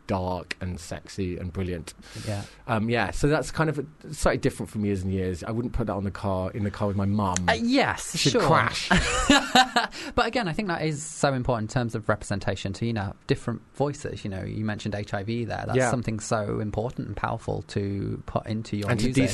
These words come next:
Speaker 2: and to
Speaker 1: destigmatise.
Speaker 2: Yeah, absolutely.
Speaker 1: And also, I always look, like, I was talking before about me not coming out,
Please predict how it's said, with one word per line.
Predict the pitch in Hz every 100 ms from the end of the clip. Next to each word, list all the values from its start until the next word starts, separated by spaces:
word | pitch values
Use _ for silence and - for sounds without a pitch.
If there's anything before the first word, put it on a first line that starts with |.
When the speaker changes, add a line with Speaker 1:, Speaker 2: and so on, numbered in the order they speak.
| 156
Speaker 2:
and | 101 101
to | 107
Speaker 1:
destigmatise. | 92 92 90 -
Speaker 2:
Yeah, | 185 156 92 101 135
absolutely. | - 139 131 82 95
Speaker 1:
And | 160
also, | 180 -
I | 156
always | 180 165 139
look, | 143 -
like, | 110
I |
was | 131
talking | - 151 123
before | 107 - 117
about | 101 95
me | 101
not | 101 101
coming | - 104 104
out, | 104 95